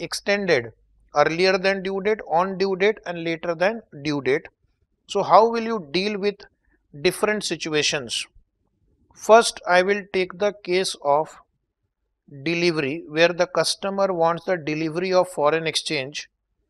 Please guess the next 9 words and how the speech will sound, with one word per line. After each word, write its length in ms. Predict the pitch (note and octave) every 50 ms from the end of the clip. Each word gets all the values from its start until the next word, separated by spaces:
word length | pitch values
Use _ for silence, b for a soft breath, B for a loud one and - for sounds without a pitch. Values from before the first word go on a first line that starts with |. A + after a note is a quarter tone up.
| _ _ _ _ _ _ _ _ _ _ _ _ _ _ _ _ _ _ _ _ _ _ _ _ _ _ _ _ _ _ _ _ _ _ _ _ _ _ _ _
and 220 | C#3+ D3+ E3 E3+
he 180 | D#3 E3 F3+ F3+
has 180 | F#3 F3+ F3+ -
come 280 | - - F#3+ G3 F#3+ - - D#3
earlier 480 | D#3+ D#3+ E3 F3 F3+ G3 G#3 G3+ G3
than 240 | F#3 F3+ F3 F3 F3
the 140 | E3+ F3 D#3+
due 260 | C#3+ C#3+ D3 C#3+ C3+
date. 280 | B2 A#2+ A2+ G#2+ -